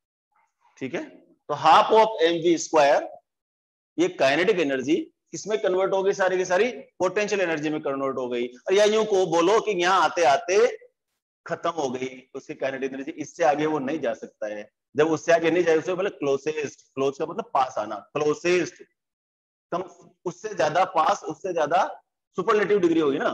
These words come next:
उससे ज्यादा पास वो नहीं जा सकता, इसलिए हम इसको बोलते हैं distance of closest approach। अब यहाँ से different, different तरीके से question पूछे, नीट ने भी पूछे हैं, जेई ने भी पूछे हैं। देखो ध्यान से सुनो,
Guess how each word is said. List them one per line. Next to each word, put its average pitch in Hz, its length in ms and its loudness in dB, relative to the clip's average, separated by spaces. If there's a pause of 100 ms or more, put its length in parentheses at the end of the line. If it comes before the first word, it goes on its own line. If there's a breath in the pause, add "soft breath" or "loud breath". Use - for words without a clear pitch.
(160)
उससे 185 220 -6
ज्यादा 165 220 0 (100)
पास 165 220 2
वो 185 100 -6
नहीं 156 160 -4
जा 123 120 -4
सकता, - 420 -16 (160)
इसलिए 165 220 -10
हम 170 60 -10
इसको 165 180 -14
बोलते 123 300 -8
हैं 170 140 -12
distance 147 440 -10
of 160 160 -4
closest 117 540 -8
approach। - 400 -16 (720)
अब 220 160 4
यहाँ 214 200 8
से 240 160 2
different, 208 320 6
different 220 280 4
तरीके 196 220 4
से 208 100 -4
question 185 320 -4
पूछे, 147 380 -8 (460)
नीट 139 300 -2
ने 156 80 0
भी 160 100 -2
पूछे 147 280 -6
हैं, 156 100 0
जेई 127 220 0
ने 117 100 -2
भी 123 80 -2
पूछे 123 280 -8
हैं। 120 120 -10 (160)
देखो 170 180 4
ध्यान 156 220 -2
से 143 80 -2
सुनो, 110 220 -8